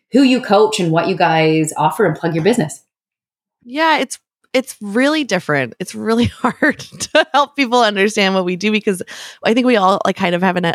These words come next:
Speaker 2: understanding of what running coaching is like, but we don't do one-on-one running coaching. Everything we do is, like, I'm a huge believer in vicarious learning.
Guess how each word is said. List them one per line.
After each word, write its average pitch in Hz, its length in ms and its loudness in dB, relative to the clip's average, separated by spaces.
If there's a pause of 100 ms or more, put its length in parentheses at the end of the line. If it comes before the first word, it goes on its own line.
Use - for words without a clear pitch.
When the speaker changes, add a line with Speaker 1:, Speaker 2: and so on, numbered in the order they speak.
Speaker 2:
understanding 170 600 -2
of 180 100 -4
what 156 380 0 (100)
running 170 280 -2
coaching 233 360 0
is 254 160 -2
like, 277 400 -2 (360)
but 208 100 2
we 240 120 2
don't 254 200 2
do 208 120 4
one-on-one 175 400 2
running 160 260 -2
coaching. 156 480 -4
Everything 208 360 2
we 185 120 0
do 175 180 -4
is, 165 180 -2
like, 160 180 -6 (120)
I'm 175 100 0
a 175 40 4
huge 180 240 0
believer 180 260 -2
in 170 140 -2
vicarious 151 640 0
learning. 147 520 -2